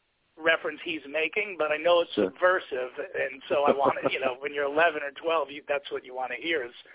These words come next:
Speaker 1: something subversive. And so those worlds to me were always the two, my two favorite things i-, in the world. So, um, and,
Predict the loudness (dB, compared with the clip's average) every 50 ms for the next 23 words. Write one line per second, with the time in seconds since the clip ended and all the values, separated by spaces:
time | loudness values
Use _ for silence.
0 | -20 -20 -20 -20 -20 -20 _ 0 2 2 2 0 -4 -6 -8 -10 -6 -2 2 4
1 | 4 4 2 -2 -8 -8 -8 -8 -10 -10 -12 -16 -4 0 2 2 2 0 -2 -6
2 | -14 -20 -20 2 6 6 6 6 6 6 8 8 8 8 6 2 -4 -4 -2 0
3 | 0 0 0 0 0 0 2 2 2 0 0 -2 -4 -6 -10 -14 -20 -20 _ _
4 | _ _ _ _ -16 -16 -10 -10 -10 -10 -10 -14 -20 _ _ _ _ -6 -4 -4
5 | -4 -4 -8 -8 -4 -2 0 0 0 -2 -6 -6 -4 -4 -4 -4 -4 -6 -12 -16
6 | -14 -14 -12 -10 -10 -8 -6 -6 -6 -6 -6 -6 -6 -6 -6 -4 -2 0 0 0
7 | 0 -2 -6 -8 -6 -4 -4 -2 -2 0 -2 -2 -2 -4 -10 -16 -20 -20 -20 -20
8 | -14 -2 2 2 2 2 -2